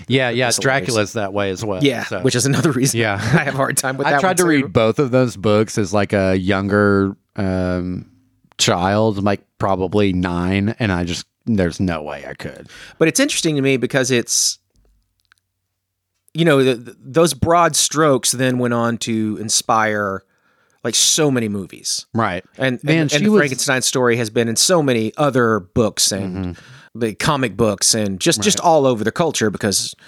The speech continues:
Speaker 2: that was before we made copyright law ridiculous. So it's,
Speaker 1: Mm-hmm.
Speaker 2: you know, didn't, it's public domain.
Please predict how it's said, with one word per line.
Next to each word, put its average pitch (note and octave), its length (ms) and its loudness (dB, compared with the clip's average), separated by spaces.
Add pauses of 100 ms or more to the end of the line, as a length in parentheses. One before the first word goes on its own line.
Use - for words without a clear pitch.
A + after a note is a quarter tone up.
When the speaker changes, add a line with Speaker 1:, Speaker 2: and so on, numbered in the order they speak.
(160)
Speaker 2:
that A2+ 120 0
was G#2 100 -2
before G#2+ 320 0
we G#2 100 2
made G2 220 0
copyright G#2+ 420 0
law G2 220 0
ridiculous. F#2 520 -4
So F2 200 -2
it's, E2+ 160 -10
Speaker 1:
Mm-hmm. F#2+ 280 -8
Speaker 2:
you G2+ 60 -6
know, E2+ 120 -6
didn't, - 240 -8 (580)
it's - 160 -10 (220)
public G2+ 260 -2
domain. F2+ 360 -4